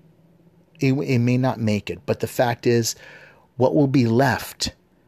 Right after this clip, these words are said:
at the end of four years? Will there be much of a country left? Will there be much of an economy?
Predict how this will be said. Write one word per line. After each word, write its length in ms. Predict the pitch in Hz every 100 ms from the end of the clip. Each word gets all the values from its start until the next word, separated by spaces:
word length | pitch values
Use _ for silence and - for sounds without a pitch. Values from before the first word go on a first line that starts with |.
| _ _ _ _ -
at 120 | 120
the 120 | 120
end 120 | 110
of 60 | 101
four 260 | - 104 95
years? 280 | 92 87
Will 120 | 101 110
there 220 | 113 107
be 160 | 110
much 260 | 110 113 -
of 100 | 104
a 60 | 107
country 460 | - 156 123 110
left? 480 | 98 87 - - - _ _ _ _ _ _ _ _ -
Will 140 | 117
there 200 | 113 110
be 140 | 110
much 220 | 110 117 113
of 100 | 110
an 80 |
economy? 800 | 107 - - 151 117 87 80 -